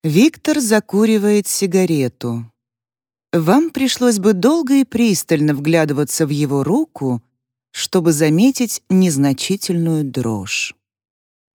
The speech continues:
Он открывает электронное письмо.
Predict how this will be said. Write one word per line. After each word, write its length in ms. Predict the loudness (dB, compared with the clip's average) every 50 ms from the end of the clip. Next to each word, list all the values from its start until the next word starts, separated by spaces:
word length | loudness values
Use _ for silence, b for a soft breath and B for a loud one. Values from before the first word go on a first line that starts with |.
| _ _ _ _
Он 240 | 0 2 2 4 4
открывает 760 | 2 0 0 0 0 0 2 2 2 2 2 0 0 -2 -2
электронное 680 | -2 -2 -2 -4 -2 0 0 2 2 2 0 0 0 -2
письмо. 680 | -2 -4 -4 -4 -4 -4 -4 -2 -2 -2 -4 -6 -10